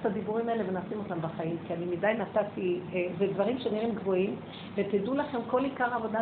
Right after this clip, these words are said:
זה בקטן, רגע, רגע. כשאני הסתכלתי על בני משפחתי ואמרתי לכם את מה שראיתי, אז אמרתי לעצמי, "כמה בזבוז יש בחיים האלה?" הילדים זה בזבוז הכי גדול. זאת אומרת, הילדים זה דבר מאוד גדול. מה שעשינו מהם בדור הזה זה בזבוז.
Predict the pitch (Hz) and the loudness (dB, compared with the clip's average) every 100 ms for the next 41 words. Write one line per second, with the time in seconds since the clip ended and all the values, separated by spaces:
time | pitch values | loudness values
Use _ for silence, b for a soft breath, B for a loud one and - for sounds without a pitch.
0 | 214 214 190 - 190 - 233 233 233 - | 0 0 -2 -4 -6 -2 -2 0 -4 -4
1 | 185 226 233 220 214 196 156 - - B | 0 2 2 2 0 -2 -4 -8 -12 B
2 | B - 220 320 320 - 302 - 233 190 | B 0 2 4 2 2 2 2 0 0
3 | 240 254 - 220 262 208 202 247 - 226 | -2 -2 -2 -4 -2 0 2 0 0 -2
4 | 190 196 202 202 202 - 220 - 190 202 | 0 -2 -2 -4 -6 -2 -2 -2 -2 -2
5 | - 190 202 220 233 214 - 208 202 196 | -2 -2 -2 -2 0 -2 -2 -2 0 -2
6 | B B B B - 294 403 311 226 180 | B B B B -2 2 2 2 0 0
7 | - 240 226 202 202 175 160 - 160 160 | -2 -4 -2 -2 -2 -4 -6 -4 -2 -2
8 | 151 151 151 156 - - B B B 220 | -4 -6 -8 -10 -12 -12 B B B 2
9 | 220 202 208 262 311 226 220 190 196 247 | 4 2 2 2 2 2 2 0 -2 -2
10 | 247 233 220 196 196 170 160 B 202 208 | -2 -2 0 0 0 0 -4 B -4 -2
11 | 202 202 202 202 311 311 240 247 226 226 | 0 0 0 2 2 2 0 0 0 2
12 | 226 190 190 240 247 233 - 403 480 403 | 2 2 2 2 4 0 6 6 8 4
13 | 381 233 285 226 226 190 165 170 160 156 | 2 2 2 2 2 2 2 0 0 -2